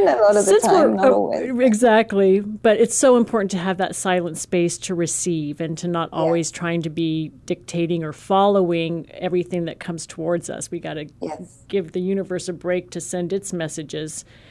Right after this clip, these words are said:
Speaker 1: to us.
Speaker 2: Exactly. Yeah.
Speaker 1: Um, uh, we're approaching our closing time, not quite, quite there yet, but I wanna be sure to, um, have you share a little bit about those resources that you had
Speaker 2: Yes.
Speaker 1: mentioned.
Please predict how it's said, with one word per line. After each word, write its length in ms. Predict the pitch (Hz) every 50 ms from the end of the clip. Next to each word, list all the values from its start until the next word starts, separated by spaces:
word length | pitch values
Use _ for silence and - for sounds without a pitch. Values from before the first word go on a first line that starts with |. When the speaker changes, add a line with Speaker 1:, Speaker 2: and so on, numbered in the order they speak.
| - - - _ -
Speaker 1:
to 260 | - - 233 202 185
us. 340 | 165 147 151 - - - - -
Speaker 2:
Exactly. 180 | - - - - - - - _ -
Yeah. 320 | - 202 208 202 202 190
Speaker 1:
Um, 360 | 185 185 185 180 180 180 185 - - - - _ - - - _ _ _ - -
uh, 100 | 226 214 240
we're 140 | 240 262 262
approaching 440 | 254 - 302 339 339 339 339 311
our 120 | 277 254 226
closing 360 | - - 233 220 208 214 214
time, 240 | 202 - 202 214 208
not 180 | 233 277 302 277
quite, 360 | - - 285 254 196 - _
quite 300 | _ - - 247 233 233
there 160 | - 233 226 220
yet, 240 | 220 202 190 185
but 120 | - 220 214
I 80 | 214
wanna 260 | 220 220 240 262 277 247
be 160 | 269 247 226
sure 420 | - - - - 240 226 226 226 220 - -
to, 300 | 233 226 214 214 208 208 -
um, 260 | 202 202 190 190 190
have 240 | 175 185 220 220 208
you 100 | 214 214
share 240 | 190 - - 226 214
a 60 | 208
little 220 | 202 202 214 214 208
bit 200 | 185 208 202 180
about 320 | 180 180 196 196 208 -
those 200 | 226 214 190 -
resources 840 | 180 208 220 226 - - 220 196 185 175 - 202 190 185 180 180 - - - - - - - - _ -
that 120 | 214 190
you 60 | 196 208
had 140 | 202 208 196
Speaker 2:
Yes. 40 | 180
Speaker 1:
mentioned. 640 | 196 202 214 220 - - 190 160 151 165 165 - -